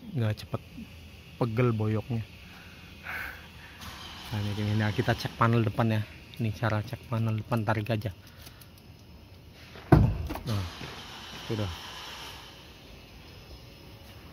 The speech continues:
Nah, ini dia. Kita buka di sini ya, panel depannya. Nah, di sini ada air radiator.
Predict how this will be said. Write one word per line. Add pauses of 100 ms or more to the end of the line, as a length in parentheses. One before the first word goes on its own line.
(300)
Nah,
ini
dia. (920)
Kita
buka
di
sini
ya, (840)
panel
depannya. (1400)
Nah,
di
sini
ada (1300)
air
radiator.